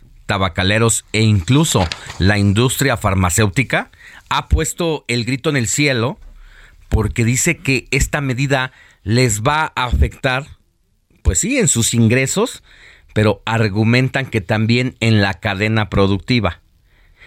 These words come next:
Y creo que el foco central de lo que implica esta medida se está perdiendo en la narrativa, porque al final de cuentas se trata de fijar una posición por parte de,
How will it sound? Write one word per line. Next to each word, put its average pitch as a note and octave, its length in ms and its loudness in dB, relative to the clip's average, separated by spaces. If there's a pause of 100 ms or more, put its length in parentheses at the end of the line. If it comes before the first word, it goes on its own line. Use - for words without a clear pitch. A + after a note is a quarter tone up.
(140)
Y B2+ 220 2
creo D#3+ 420 0
que B2 400 0
el A2+ 180 2
foco C#3 360 0
central B2 680 0 (540)
de G2+ 320 2
lo G2 260 2
que G#2+ 140 -2
implica G#2 800 0
esta A2 260 -2
medida B2 380 0
se - 100 -4
está G2 280 -4
perdiendo G#2 360 2
en G#2+ 80 4
la G#2 80 2
narrativa, A#2+ 640 0 (720)
porque - 280 -2
al G2 80 -2
final A2+ 320 -2
de D3 80 -2
cuentas C#3+ 720 -2 (280)
se - 280 -2
trata A#2+ 760 -2 (420)
de B2+ 680 0
fijar A#2+ 720 -2
una B2 320 0
posición C3 600 0
por E2 260 -2
parte G2 320 -2
de, G2+ 240 0